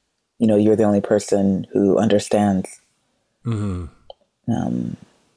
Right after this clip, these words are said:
Speaker 1: yeah.
Speaker 2: Yeah, it's such a, it's so isol-, you know, it's so lonely,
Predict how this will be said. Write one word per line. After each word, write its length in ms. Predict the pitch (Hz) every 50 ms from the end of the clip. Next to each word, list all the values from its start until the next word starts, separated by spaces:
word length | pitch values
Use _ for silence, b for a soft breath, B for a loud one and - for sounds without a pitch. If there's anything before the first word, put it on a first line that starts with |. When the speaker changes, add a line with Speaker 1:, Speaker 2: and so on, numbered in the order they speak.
| _ _ _ _ _ _ _ _ _ _ _ -
Speaker 1:
yeah. 220 | 110 113 110 -
Speaker 2:
Yeah, 140 | - 110 101
it's 140 | 95 - -
such 280 | - - 120 110 - 107
a, 200 | 104 95 - -
it's 180 | 104 - - -
so 260 | - - 120 110 113
isol-, 460 | - 104 101 110 113 - - 107 -
you 80 | 113 127
know, 140 | 131 120 104
it's 160 | 107 - -
so 200 | - - 147 147
lonely, 720 | 151 131 104 104 110 120 131 113 90 82 - 80 104 - -